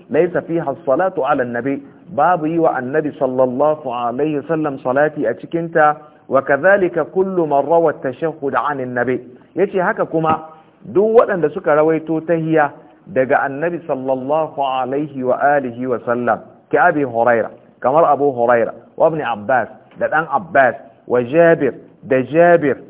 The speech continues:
ibn Abdullah kenan, kamar da Imam an-Nasa'i ya rawaito rahimahullah, wa Ibn Umar, da Abdullahi dan Umar, wa Abi Sa'id al-Khudri, da Abu Sa'id al-Khudri, wa Abi Musa al-Ash'ari, da Abu Musa al-Ash'ari, wa Abdullah ibn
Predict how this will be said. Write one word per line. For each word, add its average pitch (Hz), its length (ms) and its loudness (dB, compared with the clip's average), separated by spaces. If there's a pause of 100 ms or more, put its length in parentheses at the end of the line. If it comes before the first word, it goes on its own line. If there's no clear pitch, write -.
(1300)
ibn 170 220 2
Abdullah 135 440 2
kenan, 113 280 -4 (240)
kamar 165 220 2
da 160 100 0
Imam 151 220 2
an-Nasa'i 135 600 0
ya 135 100 4
rawaito 139 360 2
rahimahullah, 113 520 -2 (240)
wa 170 120 4
Ibn 180 160 -2
Umar, 135 360 0 (240)
da 135 160 2
Abdullahi 147 440 -2
dan 127 160 -2 (140)
Umar, 139 180 -2 (240)
wa 139 200 2
Abi 175 220 2
Sa'id 135 300 -2
al-Khudri, 135 720 -4 (220)
da 135 180 4
Abu 165 260 0
Sa'id 147 320 -2 (120)
al-Khudri, 139 800 -2 (240)
wa 113 160 -2
Abi 170 180 0
Musa 165 340 -2
al-Ash'ari, 139 720 0 (300)
da 135 180 2
Abu 160 180 0
Musa 185 240 -6
al-Ash'ari, 151 600 -2
wa 131 180 0
Abdullah 151 520 -2
ibn 131 160 -10